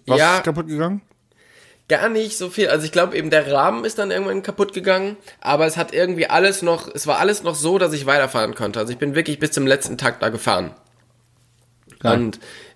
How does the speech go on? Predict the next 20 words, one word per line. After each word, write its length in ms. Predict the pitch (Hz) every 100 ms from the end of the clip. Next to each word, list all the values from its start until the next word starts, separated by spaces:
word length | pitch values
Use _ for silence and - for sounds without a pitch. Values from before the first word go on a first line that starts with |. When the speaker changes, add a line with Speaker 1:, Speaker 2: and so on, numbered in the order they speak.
| _ _
Speaker 2:
es 140 | - 127
ist 140 | 131
nicht 240 | 156 175 170
so 120 | 170
kaputt 340 | 170 147 156
gegangen, 500 | 156 135 131 135 127
dass 160 | 120 117
es 140 | 120
halt 120 | 127 117
dann 200 | 117 113
wirklich 500 | 120 123 117 - - - - - - -
zum 400 | - 135 127 127
Urlaubsende 680 | 156 147 120 - 127 127
geführt 400 | 120 - 127 117
hätte 220 | 131 123
oder 160 | 127 120
zum, 400 | - 120 117 110
zum 200 | - 123
Bikeende. 500 | 113 123 - 85 - - _ _ _ _ _ _ _ _ _ _ _ _ 104 104 _
Speaker 1:
Geil. 220 | 107 101